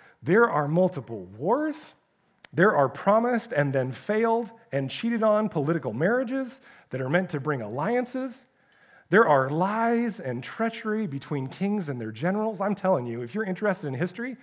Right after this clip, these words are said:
and you like soap operas, go read this history. It's insanity over twenty years. Well, the end result is that by three oh one B C, the Macedonian or Greek Empire is broken into four major kingdoms.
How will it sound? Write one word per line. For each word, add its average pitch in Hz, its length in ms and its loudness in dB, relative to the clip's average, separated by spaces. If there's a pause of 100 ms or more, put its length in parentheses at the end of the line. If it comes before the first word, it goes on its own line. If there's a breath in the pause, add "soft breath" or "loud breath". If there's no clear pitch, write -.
(160 loud breath)
and 143 140 -4
you 151 60 0
like 147 180 2
soap 185 280 -2
operas, 302 420 -2 (340 loud breath)
go 151 160 0
read 185 280 2
this 147 160 -2
history. 113 440 -6 (420 soft breath)
It's 185 220 2
insanity 208 720 0 (500)
over 165 220 2
twenty 165 300 0
years. 147 480 -4 (800 soft breath)
Well, 175 80 4
the 208 120 8
end 226 100 8
result 240 400 6
is 160 100 -2
that 180 140 2
by 165 100 8
three 254 320 0
oh 247 60 10
one 208 280 4
B 190 140 2
C, 226 300 0
the 156 100 2
Macedonian 190 720 2
or 131 100 0
Greek 175 280 -2
Empire 127 560 -2 (340 loud breath)
is 151 140 -2
broken 226 420 2
into 165 320 0
four 143 720 0 (220 loud breath)
major 147 760 0
kingdoms. 208 600 -6